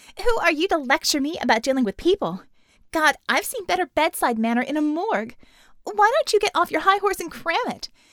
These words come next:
Go tell your Bulwark whatever you want. I just want to be left alone. I don't want to join this piece of shit outfit and, and" She might have looked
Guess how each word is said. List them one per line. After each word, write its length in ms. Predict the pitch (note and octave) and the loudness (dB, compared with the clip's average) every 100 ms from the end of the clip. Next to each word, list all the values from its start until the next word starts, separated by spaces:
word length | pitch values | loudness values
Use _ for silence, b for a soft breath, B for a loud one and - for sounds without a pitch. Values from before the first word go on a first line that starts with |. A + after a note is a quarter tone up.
| b | b
Go 80 | A#4 C#5 | 0 0
tell 220 | - - | 0 -2
your 260 | D#4 E4+ E4+ _ | 0 -6 -8 _
Bulwark 480 | F#4+ G#4 A#4 C4 G4 | 0 2 2 0 0
whatever 240 | F4+ F4+ | -2 -2
you 160 | E4+ E4+ | 0 0
want. 380 | D#4 D#4+ A#3 - b b b - | 2 0 -2 -8 b b b -4
I 100 | G4 | -2
just 240 | F4+ G4+ A4+ | 0 -2 0
want 120 | A4 | 0
to 60 | F4+ | -2
be 100 | D#4+ | -2
left 220 | D#4+ - | -4 -4
alone. 580 | D4 C#4+ G4+ A3 B3 _ b b b _ | -4 0 0 0 -8 _ b b b _
I 60 | F4+ | -2
don't 160 | G4 G#4+ | -2 -6
want 120 | G#4 | -8
to 80 | F4+ | -4
join 240 | E4+ D#4+ | -2 -2
this 160 | D#4 - | -4 -10
piece 280 | - D#4+ - | -6 -6 -6
of 80 | |
shit 320 | - - E4+ - | -6 -4 -4 -2
outfit 460 | E4+ D#4+ - F#4+ - B B | -4 -4 -2 -4 -4 B B
and, 300 | E4+ E4 F#4+ - - _ _ - | -2 -2 -4 -12 -20 _ _ -6
and" 560 | - F4 A4 A#4+ - _ _ _ _ _ _ _ _ _ _ _ _ _ _ - | -2 0 0 -2 -8 _ _ _ _ _ _ _ _ _ _ _ _ _ _ -10
She 220 | - C#4 | -4 -2
might 180 | C4+ C#4+ | -2 -4
have 120 | G#3+ | -6
looked 280 | A3+ G4 | -6 -6